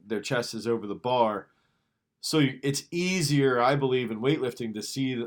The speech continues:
a, a little bit quicker of a, of a transfer of that technical movement into, you know, into their full competitive lift. So the technical adaptation may be,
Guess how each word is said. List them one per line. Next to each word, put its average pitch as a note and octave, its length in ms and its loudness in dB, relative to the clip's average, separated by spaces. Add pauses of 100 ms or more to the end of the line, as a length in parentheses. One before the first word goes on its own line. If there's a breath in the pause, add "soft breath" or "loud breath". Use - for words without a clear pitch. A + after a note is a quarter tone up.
a, A2 260 -2
a A#2 60 -4
little B2+ 220 -2
bit A2+ 180 -6
quicker A#2 340 -6
of G2 100 -6
a, F#2 380 -4
of G2+ 160 -8
a F#2+ 180 -4
transfer G#2 680 -6
of F#2 240 -10
that F#2+ 320 -8
technical G#2+ 500 -8
movement G2+ 540 -6
into, G2 720 -10 (340)
you G2+ 120 -12
know, E2 140 -16 (340)
into A2 240 -12
their F2+ 340 -6 (400)
full A#2 640 0
competitive G#2 640 -6 (160)
lift. A2 340 -4
So - 120 -6
the A2+ 120 -6
technical B2 640 0
adaptation A2 720 -4
may B2 200 0
be, B2+ 500 2